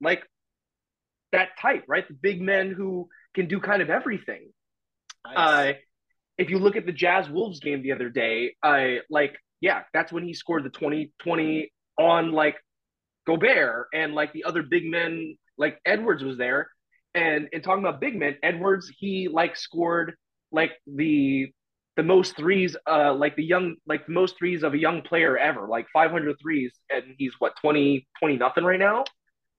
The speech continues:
Speaker 2: Right.
Speaker 1: Like, it's these things that these players are doing, and then it's the field goal percentage. I think I brought up the other, uh, like, earlier that, uh,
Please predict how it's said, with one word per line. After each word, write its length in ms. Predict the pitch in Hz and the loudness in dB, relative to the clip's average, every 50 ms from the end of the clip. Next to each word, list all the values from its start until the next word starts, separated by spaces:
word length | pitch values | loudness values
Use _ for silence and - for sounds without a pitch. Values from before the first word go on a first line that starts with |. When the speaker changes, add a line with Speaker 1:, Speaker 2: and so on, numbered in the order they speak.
| _ _ _ _ - | _ _ _ _ -8
Speaker 2:
Right. 180 | - 151 147 151 | -6 -2 2 2
Speaker 1:
Like, 260 | 156 147 - - - _ _ _ | 2 2 0 -6 -16 _ _ _
it's 160 | 175 175 - - | 0 0 2 2
these 200 | 214 208 196 - | 2 2 2 2
things 220 | - 247 233 196 | 2 0 0 0
that 80 | 175 - | 0 0
these 200 | 190 185 156 - | 0 0 0 -2
players 360 | - - 170 185 180 160 151 | 0 2 4 6 6 4 4
are 60 | 147 | 2
doing, 500 | 139 139 175 185 160 131 117 113 113 117 - - - - - _ _ _ _ - | 4 4 6 6 6 6 4 2 -2 -6 -8 -10 -12 -14 -14 _ _ _ _ 0
and 200 | 165 160 160 160 | 0 0 4 4
then 140 | 175 180 - - | 4 4 4 2
it's 140 | 165 - - | -2 -4 -6
the 80 | 156 | -6
field 260 | - - 196 190 175 151 | -4 2 2 2 4 4
goal 140 | 139 131 | 2 0
percentage. 600 | - 131 120 - - 113 104 101 101 101 - - - - | 0 -2 -6 -6 -6 -6 -6 -6 -6 -6 -8 -8 -2 -2
I 80 | 143 139 | -2 0
think 200 | 139 170 165 165 | 0 0 0 0
I 60 | 156 | 2
brought 220 | 147 160 160 160 | 2 2 4 4
up 120 | 156 - - | 2 0 0
the 220 | 147 143 139 135 - | 0 0 0 0 0
other, 500 | 147 147 151 147 143 143 139 135 127 - - | -2 -2 0 0 2 2 2 0 -2 -4 -4
uh, 420 | 139 135 123 123 120 117 117 120 - - | -2 -2 -2 -2 -2 -4 -6 -8 -6 -6
like, 160 | 139 139 - - | -6 -6 -4 -2
earlier 340 | 151 151 147 135 127 123 120 | 0 0 2 2 0 0 0
that, 240 | 127 123 120 117 - _ _ _ _ _ _ _ _ _ _ _ - | 0 -2 -2 -2 -6 _ _ _ _ _ _ _ _ _ _ _ 0
uh, 420 | 139 135 123 120 117 110 107 110 | 2 2 2 2 0 -2 -4 -8